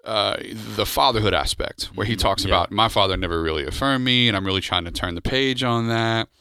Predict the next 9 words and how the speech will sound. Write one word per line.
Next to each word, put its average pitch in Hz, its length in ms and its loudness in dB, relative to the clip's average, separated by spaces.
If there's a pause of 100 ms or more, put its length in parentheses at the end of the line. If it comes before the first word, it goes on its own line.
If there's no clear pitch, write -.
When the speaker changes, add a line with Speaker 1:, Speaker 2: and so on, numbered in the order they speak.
(340)
Speaker 1:
Um, 90 520 0
where 90 180 0
he 85 680 -4
goes 95 280 2
from, 85 460 -4 (440)
you 107 80 0
know, 82 220 0 (200)
<sighs> - 220 -6
the, 92 500 -2